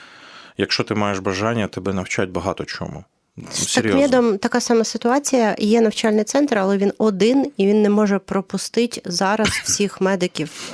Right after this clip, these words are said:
Speaker 2: всіх батальйонів
Speaker 1: Просто
Speaker 2: і
Speaker 1: тому,
Speaker 2: рот.
Speaker 1: що,
Speaker 2: Да.
Speaker 1: ну, тут це вже інше питання до, е, влади, яка не підготувала навчальні центри до війни, не пропустила через них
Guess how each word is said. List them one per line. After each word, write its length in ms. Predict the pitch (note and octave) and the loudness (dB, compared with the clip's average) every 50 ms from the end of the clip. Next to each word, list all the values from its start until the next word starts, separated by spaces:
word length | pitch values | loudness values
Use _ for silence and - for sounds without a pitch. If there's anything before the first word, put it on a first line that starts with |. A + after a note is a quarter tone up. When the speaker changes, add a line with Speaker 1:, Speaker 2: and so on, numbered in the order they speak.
| F#3 - | -10 -8
Speaker 2:
всіх 260 | - - - F#3+ F3+ E3+ | -6 -6 -4 -4 -4 -2
батальйонів 460 | F3+ F3 - F3+ F3 F3 F3 E3+ - | -4 -4 -4 -4 -2 -2 0 2 2
Speaker 1:
Просто 340 | A#2+ C#3+ - - C#3+ - - | 2 0 0 -2 -2 -2 0
Speaker 2:
і 20 | |
Speaker 1:
тому, 140 | - F3+ - | 0 0 2
Speaker 2:
рот. 140 | D#3 E3 - | 0 0 -2
Speaker 1:
що, 280 | - - - - G3 | -4 -6 -4 -2 0
Speaker 2:
Да. 120 | - E3+ D#3+ | 0 2 2
Speaker 1:
ну, 140 | D#3 C3 | 0 0
тут 240 | - - G3 F#3+ - - | 0 -2 -4 -4 -4 -6
це 160 | - - D#3+ | -2 0 2
вже 260 | E3+ D3+ C3 C#3 C3+ | 2 2 2 0 0
інше 240 | C3 C#3+ C#3 - - | 0 0 0 -2 -4
питання 540 | - - A#2 - - D3+ F3 E3 D3+ B2+ G#2+ | -4 -6 -6 -2 0 0 0 2 0 0 -2
до, 320 | G#2+ G#2 A2 A#2 A2 G#2+ | -2 0 0 0 2 0
е, 40 | G#2+ - - - - - - - - - - - E2+ F2 F2 F2 F2 | 0 -2 -6 -20 -20 -20 -20 -20 -20 -14 -6 -4 -2 0 0 0 0
влади, 520 | E2+ E2 F2 G2 G#2+ A#2+ C3 C3 A#2+ G#2 F2+ | -2 -2 -2 0 2 2 2 0 0 -2 0
яка 480 | F2 F2 F2 - - F#2+ F#2 F#2+ F2+ | 0 -2 -4 -4 -4 -4 -2 -2 -2
не 220 | E2+ F2+ F#2 F#2+ F2+ | -2 -2 -2 -2 -4
підготувала 960 | - - - F2 E2 - - F2 E2+ G2 G2 F#2 F2 E2+ E2 D#2+ D#2 C#2 C#2+ E2+ | -6 -12 -14 -14 -14 -12 -10 -6 -4 -2 0 0 0 -2 -2 -4 -6 -8 -10 -10
навчальні 480 | E2+ E2 - - - G2 F2+ E2 D#2+ | -10 -10 -8 -6 -6 -6 -4 -6 -6
центри 480 | D#2+ - - G2+ F#2 F#2 - - - D#2 | -6 -6 -6 -6 -6 -6 -8 -10 -12 -10
до 180 | D#2 E2+ D#2+ | -8 -8 -8
війни, 400 | D2 D2+ D#2 D#2+ F#2 G#2 G#2+ G2+ | -8 -8 -8 -8 -8 -8 -6 -6
не 180 | E2+ D#2+ F2 E2 | -6 -6 -8 -8
пропустила 640 | - - E2+ - - - - - - F2+ F2 D#2+ D2 | -8 -10 -12 -12 -10 -12 -12 -8 -6 -4 -4 -4 -6
через 360 | - - - F#2 D#2+ D#2 D#2 | -8 -8 -8 -6 -6 -6 -8
них 320 | D#2 E2 F2+ E2 - - | -6 -8 -8 -10 -10 -16